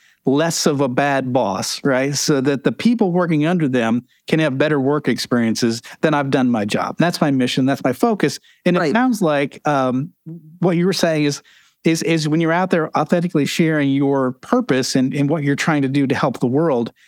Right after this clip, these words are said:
Speaker 1: it's, it's not about selling books. It's not about, um, getting advertisements,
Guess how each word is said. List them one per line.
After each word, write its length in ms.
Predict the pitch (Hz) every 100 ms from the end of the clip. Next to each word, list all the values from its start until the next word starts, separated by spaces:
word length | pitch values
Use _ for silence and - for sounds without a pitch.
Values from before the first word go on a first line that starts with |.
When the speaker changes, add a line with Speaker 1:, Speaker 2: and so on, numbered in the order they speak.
| _ -
Speaker 1:
it's, 300 | 165 165 -
it's 240 | 160 139
not 160 | 180 185
about 280 | 160 147 139
selling 400 | - 143 127 131
books. 320 | 156 120 -
It's 140 | 135
not 160 | 151 143
about, 400 | 131 127 117 120 _
um, 380 | 139 123 110 131
getting 300 | 123 147 135
advertisements, 640 | 131 131 123 117 113 117